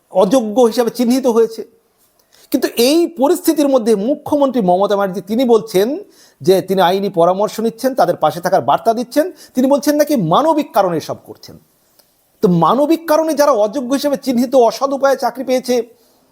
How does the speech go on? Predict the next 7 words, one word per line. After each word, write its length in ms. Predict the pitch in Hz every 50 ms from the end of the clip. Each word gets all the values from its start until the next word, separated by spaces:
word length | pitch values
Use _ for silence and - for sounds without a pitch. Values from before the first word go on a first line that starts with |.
| _ _ _ _ _ _ _ _ _ _ _ _ _ _ _ _ _ _ _ _ _ _ _ _
বেআইনি 440 | 107 104 196 233 262 285 302 294 302
পথে 200 | 285 277 269 269
চাকরি 280 | 269 269 254 254 - 262
পেয়েছে, 260 | - 269 262 - 269
তাদের 540 | - _ _ 214 165 - - - 285 311 320 -
পাশে 360 | - 277 269 262 - - 285 220
দাঁড়ানো, 440 | 151 156 160 180 220 247 262 269